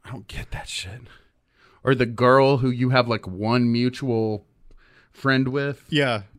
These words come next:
Speaker 1: And I go and
Speaker 2: She's
Speaker 1: find
Speaker 2: got, like
Speaker 1: that person and I delete that motherfucker. Like, I don't wanna be friends with that dude.
Speaker 2: <laughs> They've got, like, one profile picture.
Speaker 1: Mm-mm.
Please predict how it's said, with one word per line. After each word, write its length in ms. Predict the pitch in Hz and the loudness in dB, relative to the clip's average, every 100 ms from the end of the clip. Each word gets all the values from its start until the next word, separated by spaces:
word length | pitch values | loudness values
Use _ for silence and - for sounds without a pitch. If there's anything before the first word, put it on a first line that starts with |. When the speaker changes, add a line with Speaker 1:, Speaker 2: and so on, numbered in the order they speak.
| _ | _
Speaker 1:
And 260 | 113 120 104 _ _ _ _ | -8 -8 -10 _ _ _ _
I 140 | 127 185 | -2 0
go 320 | 185 123 110 | 0 -2 -2
and 140 | 107 117 | -8 -6
Speaker 2:
She's 100 | 135 | 0
Speaker 1:
find 140 | 135 147 | 4 4
Speaker 2:
got, 120 | 139 | 4
like 220 | 139 143 | 4 2
Speaker 1:
that 60 | 120 | 0
person 500 | 135 143 - 156 143 | -2 -2 -4 -6 -6
and 120 | 101 | -6
I 100 | 123 | -6
delete 520 | 135 80 85 123 123 | -6 -10 -8 -8 -8
that 200 | 104 110 - | -6 -8 -4
motherfucker. 560 | 147 - 90 90 92 | -6 -6 -8 -10 -8
Like, 240 | 175 98 95 | -8 -6 -4
I 60 | |
don't 200 | 151 110 | -2 -2
wanna 140 | 117 117 | -6 -6
be 100 | 104 | -8
friends 280 | - 110 101 | -10 -10 -10
with 100 | 98 | -10
that 180 | 98 95 | -8 -10
dude. 300 | 95 90 90 98 - | -12 -14 -16 -18 -20
Speaker 2:
<laughs> 180 | - - | -20 -8
They've 180 | 147 139 | -4 -2
got, 140 | 143 | -2
like, 140 | 135 | -2
one 300 | 127 127 131 | -2 -2 -2
profile 480 | 120 233 120 127 127 | -4 -6 -4 -2 -2
picture. 460 | 117 135 - 139 139 _ _ _ - | -2 -6 -4 -6 -6 _ _ _ -14
Speaker 1:
Mm-mm. 400 | 95 - 90 | -12 -10 -10